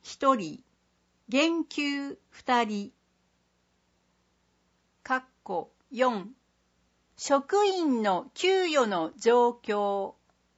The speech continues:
丸一。人件費の状況。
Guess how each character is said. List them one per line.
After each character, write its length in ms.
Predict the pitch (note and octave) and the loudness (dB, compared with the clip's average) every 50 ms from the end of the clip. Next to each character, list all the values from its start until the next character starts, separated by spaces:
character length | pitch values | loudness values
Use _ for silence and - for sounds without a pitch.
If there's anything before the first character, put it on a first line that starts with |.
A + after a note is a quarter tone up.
| _ _ _ _ _ _ _ _ _ _ _ _ _ _ _ _ _ _ _ | _ _ _ _ _ _ _ _ _ _ _ _ _ _ _ _ _ _ _
丸 460 | - G#3+ G#3+ A3 G#3+ A#3+ A#3 A#3+ A#3+ - | -6 -4 -4 -2 -2 -2 -2 -2 -4 -8
一。 500 | - G3+ F#3 - - - G3 G3 F#3+ - - _ _ _ _ _ _ _ _ _ _ _ _ _ _ _ | -10 -12 -12 -10 -12 -12 -10 -10 -12 -14 -16 _ _ _ _ _ _ _ _ _ _ _ _ _ _ _
人 380 | - G3+ C4 E4 F4+ F#4+ F#4 F4 | -12 -6 -2 -2 0 0 0 -2
件 320 | - - G4 G4 F#4+ F4+ | 0 0 2 2 2 0
費 180 | E4 - - B3 | -2 0 0 0
の 240 | G#3+ G3+ E3+ E3+ E3 - | 0 0 -2 -2 -6 -6
状 320 | - G#3+ G#3 G#3+ G3+ G3 | -2 0 2 2 2 0
況。 580 | F#3+ - - G3 F#3 F3+ F3+ F3+ F3 F3 - | -4 -4 -4 -4 -4 -2 -4 -4 -4 -6 -8